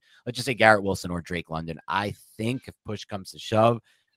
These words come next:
London, Wilson, Olave, I'd probably go Wilson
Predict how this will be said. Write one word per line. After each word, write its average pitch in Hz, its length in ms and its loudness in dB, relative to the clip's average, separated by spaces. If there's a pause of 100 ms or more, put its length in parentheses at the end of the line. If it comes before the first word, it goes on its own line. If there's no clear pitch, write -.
(160)
London, 98 580 0
Wilson, 92 580 -4
Olave, 92 640 0
I'd 80 160 -4
probably 95 420 -4
go 87 140 -4
Wilson 98 500 -4